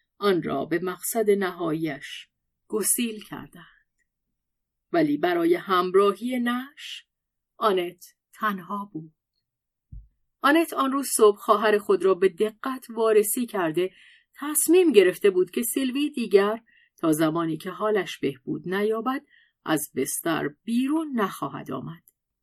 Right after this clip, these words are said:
سیلوی خواسته بود سرکشی کند، ولی بیش از ارادهٔ خواهر، آن محبتی که سیلوی در او می‌خواند و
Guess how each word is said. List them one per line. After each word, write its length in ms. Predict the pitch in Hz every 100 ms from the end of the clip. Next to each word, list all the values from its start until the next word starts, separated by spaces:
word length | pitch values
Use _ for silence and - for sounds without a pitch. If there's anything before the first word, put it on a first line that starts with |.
| _ _ _
سیلوی 380 | - - 151 135
خواسته 460 | - 175 - - 208
بود 200 | 208 208
سرکشی 760 | - 240 233 - 240 - 262
کند، 420 | - 156 151 165 _ _ _ _
ولی 320 | - 151 147 165
بیش 440 | 175 240 277 -
از 200 | 262 254 -
ارادهٔ 520 | 208 196 175 165 165
خواهر، 480 | 160 202 196 233 240 247 _ _ _ _ -
آن 240 | 175 151
محبتی 720 | 156 180 214 - 262 262 269
که 140 | 277
سیلوی 420 | 262 - 240 247 262
در 140 | 226
او 200 | - 214
می‌خواند 600 | 208 226 - 190 180 165
و 140 | 165